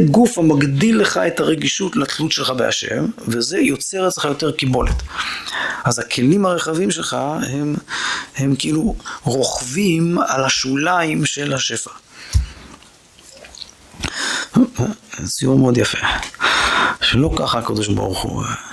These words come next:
מה יוצא לפי זה, נגיד, שכאילו, נגיד זה בנפש, שבן אדם הוא מאוד זהיר, שהוא לא, הוא לא ייתן לך מתנה עד שהוא יסביר לך טוב טוב שזה מתנה. כי אני, אני לא יודע,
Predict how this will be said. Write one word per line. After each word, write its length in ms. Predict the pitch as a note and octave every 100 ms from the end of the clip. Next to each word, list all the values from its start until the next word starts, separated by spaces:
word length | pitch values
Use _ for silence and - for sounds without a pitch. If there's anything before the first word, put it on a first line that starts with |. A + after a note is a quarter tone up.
| - - - -
מה 120 | A#2+
יוצא 200 | A#2+ -
לפי 260 | A2+ - G#2+
זה, 220 | - G#2+
נגיד, 260 | A2 G#2+ A2+ -
שכאילו, 460 | - - - A2 - - -
נגיד 260 | G#2+ G#2 G#2+
זה 80 |
בנפש, 640 | G#2 G2 G2+ - A#2 A#2 - - - - - - -
שבן 280 | - A#2 A2+
אדם 720 | A2 B2 F3+ D3+ C3+ C#3 D#3 F3 A#3+ - _ _ - - - - - - - - - B2+
הוא 120 | B2+
מאוד 180 | B2+ B2
זהיר, 460 | A#2+ G#2+ G2+ F#2+ - - - - - - - - - - - - - - -
שהוא 300 | - G#2+ A2
לא, 40 |
הוא 200 | D3+ A#2+
לא 80 | C#3
ייתן 240 | E3 - D3
לך 160 | A#2+
מתנה 720 | B2 A2 - A2 B2+ B2 G#2+ A2
עד 100 | B2+
שהוא 240 | - B2
יסביר 420 | G#2+ G#2+ B2 C#3+ B2+
לך 160 | -
טוב 280 | G#2 C3+ A#2+
טוב 200 | A#2+ A2
שזה 240 | A2 G2+
מתנה. 400 | G2 F#2 - F#2+ F#2+ - - - - - - - -
כי 160 | -
אני, 160 | G#2 G#2+
אני 240 | - B2
לא 80 | D#3+
יודע, 680 | F3 B2+ A#2 C#3 B2 G2+